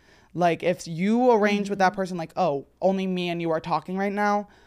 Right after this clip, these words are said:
Speaker 1: don't
Speaker 2: Yeah.
Speaker 1: be talking to other people. But if there, if that isn't on the table, no, talk to as many guys as you want, because in my head, it's like, this is why it's so easy now for me to get the ick,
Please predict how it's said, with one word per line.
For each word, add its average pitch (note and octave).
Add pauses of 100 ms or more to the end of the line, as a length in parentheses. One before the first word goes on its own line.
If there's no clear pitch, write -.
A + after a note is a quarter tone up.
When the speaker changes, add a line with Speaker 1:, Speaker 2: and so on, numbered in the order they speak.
(240)
Speaker 1:
don't G#3
Speaker 2:
Yeah. G3+
Speaker 1:
be A#3
talking G#3+
to F#3+
other F3
people. F#3+
But F3+
if -
there, A3
if -
that A#3+
isn't C#4+
on A#3
the G3+
table, G#3+ (500)
no, E3+
talk F#3
to B3
as G#3+
many F#3+
guys F3
as D#3
you E3
want, D3+
because E3+
in E3+
my D#3
head, F#3+
it's G3
like, D#3+ (540)
this G#3
is A#3
why B3
it's A#3+
so E3+
easy D3+
now F3+
for E3+
me E3+
to D#3
get D#3
the -
ick, D3+